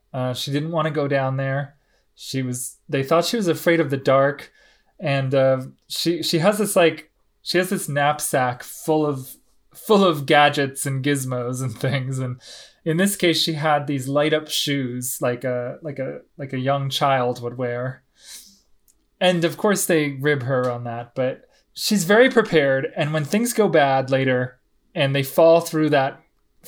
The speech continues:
wooden floor that you're talking about, the one that she was suspicious of all along,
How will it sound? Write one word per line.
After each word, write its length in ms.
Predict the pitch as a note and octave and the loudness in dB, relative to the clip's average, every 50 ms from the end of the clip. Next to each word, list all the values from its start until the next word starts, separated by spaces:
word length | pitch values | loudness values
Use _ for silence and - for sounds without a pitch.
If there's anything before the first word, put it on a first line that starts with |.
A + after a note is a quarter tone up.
| - | -8
wooden 320 | F3 D3 D#3 E3+ E3 E3+ E3 | 0 2 2 2 2 0 -2
floor 400 | - - - E3+ E3 D#3 D3 C#3 | -4 -2 2 4 4 4 4 2
that 100 | C3 C3+ | 0 -2
you're 120 | C3+ B2+ | -2 -4
talking 380 | A#2+ C#3+ C3+ B2+ B2 - C3 B2+ | -2 0 0 0 0 -2 -6 -4
about, 280 | B2 B2 B2 B2+ B2+ | -2 0 -2 0 -2
the 60 | - C3+ | -2 -2
one 180 | C#3+ C#3+ C#3+ | -2 0 0
that 100 | C#3+ C3+ | -2 -2
she 160 | - - E3 D#3+ | 0 0 2 2
was 160 | D#3+ D3+ D#3 | 2 0 0
suspicious 540 | - C#3 B2+ - - F3 E3+ - - C#3+ C3+ | -2 -4 -4 0 2 2 2 2 0 0 2
of 160 | D3 C#3 C3 | 2 2 4
all 220 | C3+ C3+ C3 B2+ B2+ | 4 4 4 4 2
along, 500 | B2+ C#3 C#3 C#3 C3 B2 B2 C3 C3 | 2 2 2 0 0 -2 -6 -8 -10